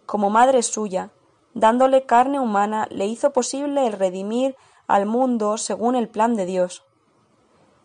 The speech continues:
Pero además fue asociada a la obra redentora, colaborando activamente con su Hijo a la redención del género humano. Como Eva junto a Adán contribuyó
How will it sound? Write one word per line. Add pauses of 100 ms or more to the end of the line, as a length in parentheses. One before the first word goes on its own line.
(140)
Pero
además (240)
fue
asociada
a
la
obra
redentora,
colaborando
activamente
con
su
Hijo (360)
a
la
redención
del
género
humano. (1800)
Como
Eva
junto
a
Adán
contribuyó